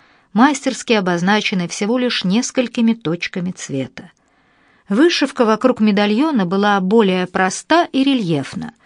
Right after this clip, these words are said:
выполнена сложным сочетанием толстых ниток в виде кельтских орнаментальных узоров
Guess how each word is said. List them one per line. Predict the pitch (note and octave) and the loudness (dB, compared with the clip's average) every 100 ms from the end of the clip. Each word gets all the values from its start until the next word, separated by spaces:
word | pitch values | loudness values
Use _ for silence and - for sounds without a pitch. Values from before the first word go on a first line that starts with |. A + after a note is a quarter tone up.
| _ _ - | _ _ -4
выполнена | F3+ F#3 F3 E3 E3 D#3+ D#3 | -2 0 0 0 -2 -2 -4
сложным | - A3+ F#3 F3+ E3 | 0 0 2 -2 -4
сочетанием | - - F#3+ F#3+ E3+ D#3 D#3 | -6 -6 -4 -2 -2 -2 -4
толстых | F3+ F#3 - - F3+ - | -2 -2 -4 -8 -6 -2
ниток | C#4 D#4 D4 - | -2 -2 -6 -6
в | A#3+ | -6
виде | B3 G#3+ A#3 | -2 -2 -2
кельтских | A3+ - A#3 A3 - - G3+ - _ _ - | -2 2 2 2 -2 -8 -8 -10 _ _ -6
орнаментальных | A3 G3+ G#3 G#3 G3+ G3+ G3 F#3+ | 0 2 4 2 2 2 2 0
узоров | G#3 G3 F#3+ F3+ | 0 0 0 -2